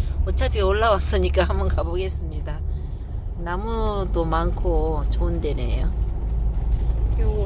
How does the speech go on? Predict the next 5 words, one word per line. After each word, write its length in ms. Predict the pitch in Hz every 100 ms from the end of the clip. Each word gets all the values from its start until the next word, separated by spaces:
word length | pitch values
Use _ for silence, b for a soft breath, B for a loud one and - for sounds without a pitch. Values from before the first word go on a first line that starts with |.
| 190
찐옥수수 580 | - 370 185 - - -
먹고 280 | 294 - 220
싶어가지고 880 | - - 226 202 190 185 185 180 180
여기 220 | 180 185
들렸어요. 1000 | - 175 175 190 - - 165 151 147